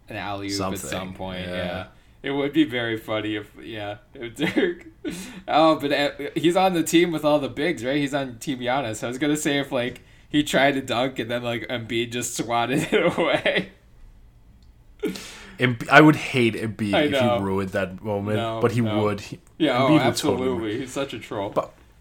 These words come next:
Speaker 2: by the way, now that we're talking about All-Star,
Speaker 1: Mm-hmm.
Speaker 2: you know, with A D potentially,
Speaker 1: Yeah.
Speaker 2: you know, you know, losing his arm.
Speaker 1: Correct.
Speaker 2: Um,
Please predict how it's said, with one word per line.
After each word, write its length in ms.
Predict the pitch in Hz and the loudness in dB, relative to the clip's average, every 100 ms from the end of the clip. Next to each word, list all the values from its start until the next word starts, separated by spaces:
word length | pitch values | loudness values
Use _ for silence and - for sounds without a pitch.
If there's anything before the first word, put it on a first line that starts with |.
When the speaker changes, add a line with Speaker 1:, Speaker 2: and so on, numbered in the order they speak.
| _ _ - | _ _ 0
Speaker 2:
by 160 | - 202 | 6 6
the 80 | 175 | 8
way, 180 | 135 | 6
now 160 | 107 117 | 6 2
that 120 | 123 | 2
we're 140 | 113 101 | 0 0
talking 260 | 113 104 | 0 0
about 200 | 98 92 | -2 -4
All-Star, 580 | - 92 101 - 73 - - | -2 -4 -4 -6 -8 -10 -12
Speaker 1:
Mm-hmm. 240 | 127 123 117 - - - - - - - | -14 -12 -14 -16 -18 -18 -20 -20 -20 -12
Speaker 2:
you 100 | 113 | -4
know, 100 | 107 | -2
with 200 | 101 101 - | 0 -4 -4
A 200 | 131 135 | -2 0
D 240 | 107 113 | 2 2
potentially, 1080 | 90 - - - 101 107 - 87 85 87 107 - | 0 -8 -6 -2 -2 -2 -2 -4 -6 -10 -12 -10
Speaker 1:
Yeah. 400 | 101 110 123 139 | -6 -2 0 0
Speaker 2:
you 60 | |
know, 80 | 90 - - - - - - - - | -2 -12 -20 -20 -20 -20 -20 -20 -4
you 100 | 117 101 | -2 -2
know, 60 | 95 | 2
losing 380 | 135 170 170 120 | 6 8 6 4
his 160 | 117 - | 2 0
arm. 520 | 127 131 127 107 107 113 | 6 10 12 12 6 -4
Speaker 1:
Correct. 600 | 175 147 131 147 - - | -4 -2 -2 -4 -14 -4
Speaker 2:
Um, 720 | 104 107 104 104 101 98 92 | -2 0 0 -2 -4 -6 -8